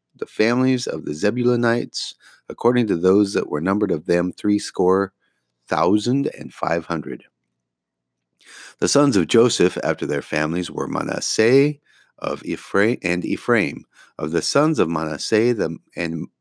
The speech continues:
of Machir, the family of the Machirites, and Machir begat Gilead.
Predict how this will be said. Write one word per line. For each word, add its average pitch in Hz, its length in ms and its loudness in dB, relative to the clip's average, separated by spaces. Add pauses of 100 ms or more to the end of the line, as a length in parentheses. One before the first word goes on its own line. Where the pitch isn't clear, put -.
(100)
of 73 160 -8
Machir, 85 720 -2 (380)
the - 60 -10
family 117 480 0
of 85 160 -4
the 85 80 -4
Machirites, 90 960 -4 (260)
and 78 320 -4
Machir 117 400 -4
begat 95 400 -2
Gilead. 76 580 -2